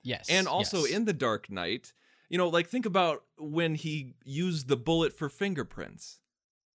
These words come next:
Speaker 2: You know, that is hardcore
Speaker 1: Yeah, yeah,
Speaker 2: detective
Speaker 1: no,
Speaker 2: work.
Speaker 1: yeah.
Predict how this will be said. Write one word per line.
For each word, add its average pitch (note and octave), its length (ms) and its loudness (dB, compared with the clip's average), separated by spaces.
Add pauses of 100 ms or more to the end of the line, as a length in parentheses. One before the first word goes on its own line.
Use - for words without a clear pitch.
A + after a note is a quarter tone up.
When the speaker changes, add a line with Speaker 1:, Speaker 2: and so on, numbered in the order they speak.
(400)
Speaker 2:
You D3 80 0
know, D#3 140 6
that G3+ 120 0
is F#3+ 160 4
hardcore G#3 600 0
Speaker 1:
Yeah, G#3 420 4
yeah, - 0 -
Speaker 2:
detective G#3+ 260 -2
Speaker 1:
no, F3 80 0
Speaker 2:
work. - 120 -2
Speaker 1:
yeah. - 140 -4